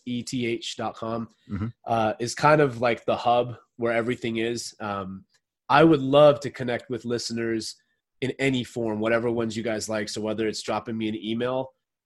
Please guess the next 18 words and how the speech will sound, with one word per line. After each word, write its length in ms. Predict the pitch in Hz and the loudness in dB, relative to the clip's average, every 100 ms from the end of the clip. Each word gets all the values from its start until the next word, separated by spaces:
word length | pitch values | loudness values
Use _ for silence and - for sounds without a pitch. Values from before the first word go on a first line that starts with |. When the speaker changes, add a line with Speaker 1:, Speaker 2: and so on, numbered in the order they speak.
| 101 | -6
Speaker 1:
uh, 60 | |
you 120 | 98 | -6
could 120 | 98 107 | -6 -4
do 100 | 113 | -2
that 140 | 101 | -2
at 100 | 95 110 | -4 -6
andy 500 | 110 110 104 110 - | -6 -6 -6 -6 -4
at 140 | 95 - | -8 -8
andy 200 | 107 98 | -10 -8
seth 280 | 101 101 95 | -10 -12 -12
dot 200 | 101 92 | -12 -12
com. 280 | 113 110 104 _ _ _ - | -12 -12 -14 _ _ _ -8
Um, 440 | 101 98 90 85 _ | -6 -4 -8 -12 _
you 120 | 110 | -12
could 140 | 107 95 | -10 -6
find 240 | 113 107 | -4 -4
my 100 | 107 | -4
Instagram, 720 | 113 110 110 120 120 117 113 | -4 -6 -6 -2 -2 -2 -4